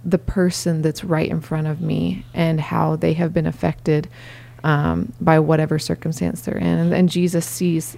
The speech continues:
the person, and, um, of course, he's the Lord of the Sabbath, so,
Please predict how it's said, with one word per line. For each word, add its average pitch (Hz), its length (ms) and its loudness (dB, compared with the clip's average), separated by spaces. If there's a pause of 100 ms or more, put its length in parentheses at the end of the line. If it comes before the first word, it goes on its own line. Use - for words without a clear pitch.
(100)
the 185 100 -2
person, 160 680 -2
and, 151 320 0 (560)
um, 151 440 -2
of - 80 -20
course, 160 220 -2
he's 165 200 -6
the 160 60 -8
Lord 156 160 -2
of - 60 -4
the 160 80 -6
Sabbath, 165 400 -4
so, 147 440 -6